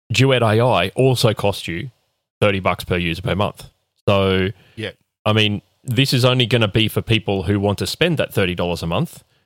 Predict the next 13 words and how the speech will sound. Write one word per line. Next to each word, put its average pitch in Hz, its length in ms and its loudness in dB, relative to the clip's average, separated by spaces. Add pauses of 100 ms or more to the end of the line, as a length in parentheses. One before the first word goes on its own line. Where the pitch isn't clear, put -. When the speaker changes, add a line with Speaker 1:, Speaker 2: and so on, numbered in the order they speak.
(120)
Speaker 1:
to 98 360 0
generate 98 420 2
Speaker 2:
Yep. - 80 -8
Speaker 1:
the 98 100 0
thirty 98 280 -2
percent 101 300 -2
more 95 200 0
emails 90 400 0
that - 100 -8
they 90 120 0
need 92 180 0
to - 60 -6
generate. 113 380 0